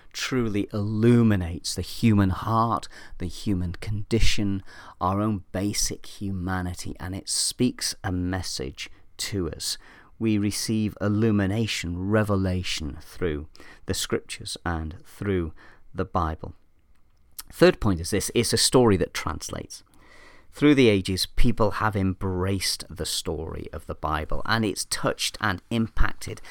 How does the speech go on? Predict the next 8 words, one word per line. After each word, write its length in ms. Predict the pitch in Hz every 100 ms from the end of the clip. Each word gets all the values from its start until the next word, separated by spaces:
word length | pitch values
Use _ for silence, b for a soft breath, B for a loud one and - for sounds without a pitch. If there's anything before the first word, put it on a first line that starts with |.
| B B
and, 220 | - 113 98
and 180 | 117 113
changed 1000 | - - - 143 156 139 120 101 - -
their 180 | 113 110
lives 560 | 113 127 143 131 95 -
in 240 | - 101
transformational, 1400 | - - 127 - - 110 98 104 117 - - 90 73 82 B B B
uh, 220 | 90 90